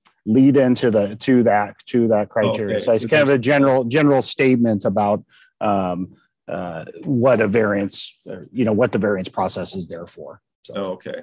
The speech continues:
Speaker 2: Okay. Yeah. 'Cause like I said, I, yeah, I think in the, in the, uh, the state criteria, it's actually in the criteria, but it's, uh,
Speaker 1: Oh, okay.
Speaker 2: I, I think you can link it to the, um,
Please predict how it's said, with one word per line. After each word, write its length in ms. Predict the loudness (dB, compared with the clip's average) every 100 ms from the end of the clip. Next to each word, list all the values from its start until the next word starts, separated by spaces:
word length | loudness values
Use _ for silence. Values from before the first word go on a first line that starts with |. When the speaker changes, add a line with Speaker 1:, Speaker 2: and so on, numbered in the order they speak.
| -10
Speaker 2:
Okay. 300 | -8 -8 -8
Yeah. 300 | -4 0 0
'Cause 140 | -2 -4
like 200 | -2 -4
I 40 |
said, 160 | -2 -2
I, 140 | -2
yeah, 160 | -2 -4
I 60 |
think 180 | -4 -8
in 100 | -6
the, 100 | -6 -6
in 140 | -8
the, 140 | -8 -12
uh, 60 | -14
the 60 |
state 280 | -10 -8 -6
criteria, 400 | -4 -4 -4 -6
it's 140 | -6 -8
actually 340 | -8 -10 -10
in 160 | -4 -4
the 80 | -4
criteria, 640 | -4 -6 -6 -8 -8 -10
but 220 | -8 -8
it's, 340 | -6 -10 -10 -6
uh, 100 | -4
Speaker 1:
Oh, 260 | -2 -4 -6
okay. 200 | -8 -6
Speaker 2:
I, 160 | -4 -2
I 20 |
think 180 | -4 -4
you 120 | -4
can 180 | -2 0
link 240 | 0 -2
it 160 | -4 -6
to 160 | -8
the, 240 | -6 -8 -8
um, 460 | -10 -10 -12 -18